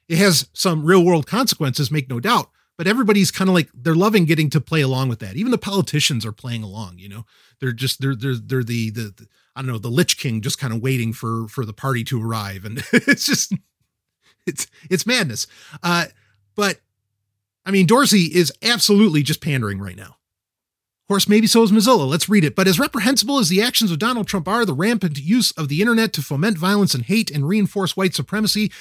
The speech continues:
is about more than any one personality." Sure. President Obama made it very clear that he's good at killing people. He actually said that. He whispered it to somebody with a laugh. Said, "Yeah,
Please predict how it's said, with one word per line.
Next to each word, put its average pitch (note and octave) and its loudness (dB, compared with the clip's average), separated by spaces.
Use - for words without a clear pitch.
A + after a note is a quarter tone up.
is D3+ 0
about D#3 2
more G#3 4
than D3+ 0
any G#3 2
one F#3 2
personality." F#3+ 0
Sure. C#4 0
President F3+ 4
Obama D#3 2
made D3+ 2
it D3 -2
very E3+ 2
clear B2+ 0
that A2+ -4
he's C3+ -2
good D3 0
at C3 -6
killing G3 0
people. - -10
He C3 -6
actually D3 -2
said G3 -2
that. G2 -12
He B2 -6
whispered D#3+ -2
it A#2 -4
to - -8
somebody G#2+ -4
with A#2+ -6
a D3+ -6
laugh. F#3+ -6
Said, C#3+ -16
"Yeah, C4 -4